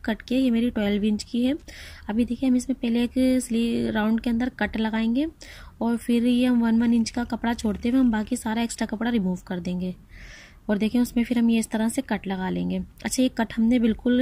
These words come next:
अ, बुकरम तक नहीं लगाने हैं, थोड़ा सा हमने छोड़ भी देना है, ताकि जब हम इसको फोल्ड करें तो यहाँ से इसके धागे नहीं निकले। अब देखिए, मैं इसको फोल्ड इस तरह कर रही हूँ, पहले एक बार फोल्ड कर रही हूँ कपड़े के ऊपर ही,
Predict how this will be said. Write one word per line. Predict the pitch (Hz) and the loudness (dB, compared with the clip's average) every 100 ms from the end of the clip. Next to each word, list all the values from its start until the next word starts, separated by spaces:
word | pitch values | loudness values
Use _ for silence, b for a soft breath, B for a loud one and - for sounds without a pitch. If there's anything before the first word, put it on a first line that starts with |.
| 262 | 4
अ, | 269 B B B B 233 233 233 | 2 B B B B -2 0 0
बुकरम | 214 233 233 | -2 0 2
तक | 233 254 | 0 2
नहीं | 240 226 | 4 4
लगाने | 226 220 226 | 2 2 2
हैं, | 247 277 | 4 2
थोड़ा | - 226 | 0 -2
सा | 233 247 | 0 2
हमने | 240 254 | 4 4
छोड़ | - 208 | 2 0
भी | 208 | 2
देना | 220 220 220 | 2 2 2
है, | 247 262 | 0 0
ताकि | 262 214 - 262 B B B | -2 -4 0 -2 B B B
जब | 233 240 | 2 4
हम | 233 | 4
इसको | 226 269 | 2 -2
फोल्ड | - 208 214 | 0 -2 0
करें | - 233 262 | 0 0 0
तो | 254 | 0
यहाँ | 226 | 0
से | 220 233 | -2 -4
इसके | - | -2
धागे | 233 202 180 | -2 0 2
नहीं | 220 | 2
निकले। | 208 202 220 | 2 0 -4
अब | 190 | -2
देखिए, | 226 262 | -2 2
मैं | 262 | 2
इसको | 262 262 | 2 -2
फोल्ड | - 226 226 | -2 -2 -2
इस | - | -4
तरह | 226 233 | -4 -2
कर | 226 | -2
रही | 208 226 | -2 0
हूँ, | 269 | 0
पहले | 254 220 | 0 0
एक | 214 - | 0 -2
बार | 226 | -4
फोल्ड | 240 226 220 | -2 0 0
कर | 214 214 | 0 0
रही | 226 | 0
हूँ | 262 | 0
कपड़े | 220 - 220 | 0 0 0
के | 226 | -2
ऊपर | 202 208 | -2 0
ही, | 226 285 | 2 0